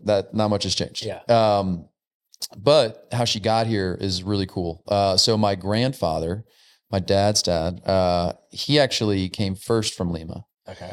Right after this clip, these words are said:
Speaker 1: So he was the youngest of eight.
Speaker 2: Okay.
Speaker 1: Um, but he had an identical twin brother.
Speaker 2: Uh-huh.
Speaker 1: Um, and so what happened was my grandfather, he, uh, he came to the, came to New Orleans,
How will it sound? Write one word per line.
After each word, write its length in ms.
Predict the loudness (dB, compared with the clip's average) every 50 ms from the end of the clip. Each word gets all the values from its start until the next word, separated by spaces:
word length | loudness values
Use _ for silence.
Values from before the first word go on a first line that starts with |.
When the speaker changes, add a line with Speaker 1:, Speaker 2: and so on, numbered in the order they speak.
| -16 -12 _
Speaker 1:
So 180 | -2 0 0 2
he 200 | 2 2 2 2
was 280 | 4 4 2 2 0 -2
the 80 | -2
youngest 600 | -2 0 0 0 2 2 2 4 4 2 2 0 0 -2
of 680 | 0 2 2 2 2 2 2 0 -2 -4 -8 -12 -18 _ -8
eight. 380 | -6 -6 -6 -6 -8 -10 -10 -12 _ _ _ _ _ _ -20
Speaker 2:
Okay. 240 | -18 -16 -16 -16 -16 _ _ _ _ _ _ -4
Speaker 1:
Um, 560 | -2 0 2 2 2 0 0 0 -2 -4 -8 _ _ _ _ _ _ _ _ _ _ _ _ _ _ _ _ _ _ _ _ _ _ _ _ -2
but 100 | 2 4
he 80 | 4
had 100 | 6 4
an 40 | 4
identical 300 | 2 2 0 0 0 -2
twin 180 | -2 -2 -2 0
brother. 320 | 0 -2 -4 -4 -10 _ _ -16
Speaker 2:
Uh-huh. 340 | -14 -10 -6 -6 -6 -6 -8 _ _ -4
Speaker 1:
Um, 540 | -2 0 0 0 0 -2 -2 -2 -4 -6 -10 _ _ _ _ -20 -20 -20 -20 _ _ -2
and 240 | 0 0 2 4 2
so 600 | 2 4 4 4 4 4 2 2 0 -2 -4 -8 -14 -20 -20 -20 -20 -20 -20 _ _ _ _ _ _ _ _ _ _ -2
what 120 | 2 4
happened 300 | 4 4 4 2 2 0
was 280 | 2 2 2 0 0 0
my 140 | 0 0 0
grandfather, 720 | 0 0 0 0 -2 -2 -2 -2 -2 0 -2 -4 -6 -10 -16 _ _
he, 680 | -14 -8 -4 -2 0 0 2 2 2 2 0 0 0 0
uh, 360 | 0 2 2 2 0 0 0
he 100 | -2 -2
came 300 | -2 0 2 4 4 4
to 40 | 4
the, 140 | 2 2 0
came 200 | 2 2 2 4
to 60 | 4
New 80 | 4 4
Orleans, 460 | 4 2 2 2 2 2 2 0